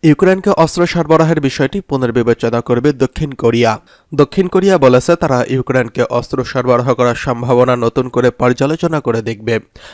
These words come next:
রাশিয়া ও উত্তর কোরিয়ার দ্বিপক্ষীয় প্রতিরক্ষা চুক্তি সই করার পর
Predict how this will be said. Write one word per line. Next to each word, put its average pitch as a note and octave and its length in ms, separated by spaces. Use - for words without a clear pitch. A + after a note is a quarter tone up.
রাশিয়া C3+ 460
ও E3+ 200
উত্তর D#3 320
কোরিয়ার C#3 440
দ্বিপক্ষীয় D3+ 760
প্রতিরক্ষা C#3+ 560
চুক্তি - 420
সই C3+ 260
করার C3+ 260
পর C3+ 260